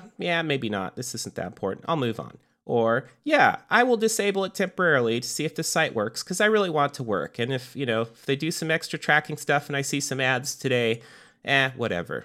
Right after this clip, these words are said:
Uh, it's fine." Again, we are giving users control here, and that should be paramount. It should always be the user at the front of the experience when it comes to the web.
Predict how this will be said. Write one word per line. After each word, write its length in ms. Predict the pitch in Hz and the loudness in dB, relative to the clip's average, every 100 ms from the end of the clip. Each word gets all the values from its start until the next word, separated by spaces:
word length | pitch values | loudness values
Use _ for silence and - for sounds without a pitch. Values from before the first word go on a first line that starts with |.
| - | -10
Uh, 100 | - | -12
it's 200 | 104 - | -10 -10
fine." 280 | - 71 60 - _ _ _ _ _ _ _ _ _ _ | -10 -10 -12 -18 _ _ _ _ _ _ _ _ _ _
Again, 520 | 123 123 131 113 90 - _ | -4 4 6 6 0 -14 _
we 140 | 127 135 | 2 2
are 80 | |
giving 440 | 135 160 165 151 135 | 2 0 0 0 -2
users 400 | 147 151 147 143 | -2 -2 -2 -2
control 480 | 139 131 131 123 113 | -6 -4 0 0 0
here, 420 | 101 92 87 - _ _ - | -2 -2 -2 -6 _ _ -6
and 200 | 107 110 | -4 0
that 340 | 110 120 123 _ _ _ | 2 2 0 _ _ _
should 180 | - 110 | -8 -4
be 120 | 110 | -4
paramount. 520 | - 101 92 82 65 - _ - | -4 -4 -2 -4 -10 -16 _ -14
It 100 | - | -10
should 200 | - 107 - | -8 -10 -4
always 560 | - 147 180 180 165 139 | 2 6 6 4 0 0
be 560 | 139 131 110 98 98 _ _ _ _ - | 4 6 6 4 0 _ _ _ _ -6
the 100 | 120 | -4
user 680 | 120 143 156 127 104 92 - _ | 0 0 2 2 4 2 -2 _
at 140 | - - | -12 -10
the 60 | - | -8
front 280 | - 131 | -2 -2
of 80 | 131 | 0
the 100 | 135 | -2
experience 680 | 123 - - 123 95 90 - | -4 -4 2 2 2 -2 -6
when 100 | 87 | -12
it 100 | - | -10
comes 300 | 113 101 - | -8 -8 -8
to 80 | 104 | -8
the 100 | 101 | -6
web. 340 | 90 78 - | -6 -10 -16